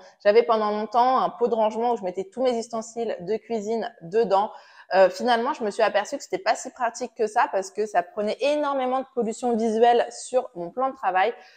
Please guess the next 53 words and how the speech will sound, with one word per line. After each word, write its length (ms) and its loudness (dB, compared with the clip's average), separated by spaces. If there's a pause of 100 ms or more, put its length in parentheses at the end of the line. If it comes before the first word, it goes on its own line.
(140)
Donc 220 -2
maintenant, 400 0
ce 80 -16
que 100 0
je 80 -8
préfère, 420 0
c'est 360 -2
ranger 460 0
directement 600 -2
tout 140 -16
ce 80 -16
qui 100 0
est 180 0
ustensiles 760 -4
dans 500 -2
un 120 -4
tiroir. 460 -2 (220)
Ça 160 -2
me 60 -2
permet 300 0
du 120 -6
coup 160 -10
d'avoir 380 0
un 80 -4
plan 340 0
de 120 -2
travail 420 -2
de 80 -8
cuisine 340 -8
qui 140 -12
est 40 -8
beaucoup 260 -4
plus 140 -10
minimaliste, 720 -4 (300)
beaucoup 260 -4
plus, 320 -4
euh, 140 -4 (100)
épuré. 720 0
Et 200 0
du 160 -10
coup, 280 -6 (140)
il 80 -8
est 60 -4
vrai 200 -4
que 120 -6
tous 280 -6
mes 200 0
ustensiles 540 -6
qui 100 -4
étaient 160 -2
dans 140 -6
ce 160 -18
pot 180 -2